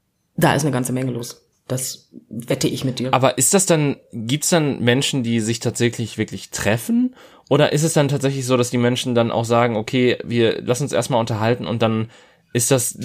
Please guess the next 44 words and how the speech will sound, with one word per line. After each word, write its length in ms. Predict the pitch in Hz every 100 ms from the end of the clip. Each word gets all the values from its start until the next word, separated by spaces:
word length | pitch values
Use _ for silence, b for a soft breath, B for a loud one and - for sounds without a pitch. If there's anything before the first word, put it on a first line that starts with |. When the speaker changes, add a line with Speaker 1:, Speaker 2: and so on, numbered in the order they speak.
| -
Speaker 2:
wirklich, 640 | - 123 131 127 120 - - _
also 280 | 120 120 120 - - _ _ _ -
wird 240 | 131 131
die 100 | 123
Dating-App 480 | 110 127 135 135 -
dann 160 | 123 117
wieder 180 | 117 113
quasi 640 | - 117 113 113 113 101
zur 180 | - 113
tatsächlichen 460 | 117 117 117 110
Dating-App? 440 | 107 120 110 95 92
Weil 100 | 98
ich 120 | 104
habe 180 | 107 123
tatsächlich 400 | 123 117 113 113
auch 100 | -
schon 140 | 117
auf 120 | - -
Twitter 300 | 147 - -
gelesen, 340 | 92 98 110
dass 240 | 107 - - _ -
es 200 | 113 113
mittlerweile 440 | 110 117 107 110
Menschen 300 | 104 107 -
gibt, 140 | 113 113
die 140 | -
Online-Dates 760 | 127 139 101 95 98 95 95
über 320 | - 101 95 95
Zoom 340 | 110 156 139
und 160 | 95 98
so 120 | 98
weiter 380 | 98 104 - 98
haben. 360 | 90 - - - _ _ _ _ _ _ _ _ _ _ _ _ _ _ B B
Speaker 1:
Ernsthaft? 560 | - 127 - 170 170 - -
Das 120 | -
ist 140 | 139 139
jetzt 140 | 131
auch 140 | - -
irgendwie 260 | 110 131
ein 40 | 131
bisschen 240 | 135 143
süß, 120 | 135
Speaker 2:
Ja. 160 | 135 110
Speaker 1:
ne? 180 | 170